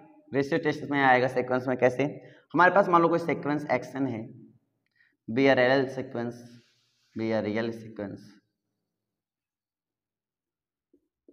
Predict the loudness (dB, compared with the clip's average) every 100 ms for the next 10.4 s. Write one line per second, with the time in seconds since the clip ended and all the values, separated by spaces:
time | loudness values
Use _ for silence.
0 | _ _ _ _ _ _ -6 -4 -6 -12
1 | -18 -20 -20 -20 -20 -20 _ 4 4 6
2 | 6 8 6 6 2 2 2 0 -2 -2
3 | -2 -2 -2 -6 -14 -18 -4 2 2 4
4 | 4 4 4 0 2 2 2 -2 -4 -2
5 | -2 0 2 0 0 -4 -4 -12 -18 -20
6 | -20 -20 _ _ _ _ _ _ _ _
7 | _ _ -10 -4 -4 -4 -8 -18 -20 -20
8 | _ _ _ _ _ _ _ _ _ -2
9 | 0 0 -2 -2 -4 -6 -8 -8 -6 -2
10 | -4 -4 -10